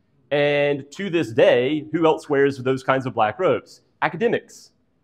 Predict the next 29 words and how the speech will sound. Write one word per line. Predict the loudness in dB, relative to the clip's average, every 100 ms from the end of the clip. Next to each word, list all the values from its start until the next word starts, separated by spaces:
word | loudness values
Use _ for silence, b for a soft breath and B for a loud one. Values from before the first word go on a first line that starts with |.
| _
If | -6 -4
you | -2
go | 2 2
to | 2 -4
a |
university | -4 -4 -4 -6 -10
setting | -4 0 0 -2 -6 -10 _ -8
and | -2
you | -2
have | -2 -8
special | -20 -8 -4 -2 -2
university | -2 -2 -4 -4 -6
functions, | -2 -2 -4 -8 -8 -16 _ _ -4
they | -2
will | 0 -2
wear | 0 0 2 0 -4 -12 -6
gowns. | -2 -2 -4 -6
They | -6
will | -4
wear | -4
academic | -4 -6 -8 -6
gowns. | -2 -2 -4 -10 -20 _ _ _ _
Uh, | 4 4 2 -4
even | -10 -6 0 0 0 -4 -4
sometimes, | -6 -2 -2 -2 -4
and | -10
this | -8
is | 0
not, | 0 0